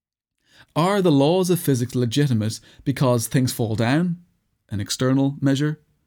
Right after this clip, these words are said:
or because they are systematically formulated and tested,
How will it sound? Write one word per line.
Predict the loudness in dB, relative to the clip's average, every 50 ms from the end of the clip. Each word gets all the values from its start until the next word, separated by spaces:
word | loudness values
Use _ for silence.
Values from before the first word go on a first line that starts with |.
| _ _ _ _ _ _ _ _
or | -4 0 0 2 2 0 0 -2 -4 -6 -10 _ _ _
because | -8 -4 -2 0 0 0 0 0
they | 0 0
are | 0 0
systematically | 0 0 -2 -2 0 0 0 0 2 0 0 -2 -2 -2 -4 -4
formulated | -4 -2 -2 0 2 2 2 0 -2 -4 -6 -8 -8 -8
and | -8 -8 -6
tested, | -4 -4 -4 -4 -4 -8 -12 -16 -18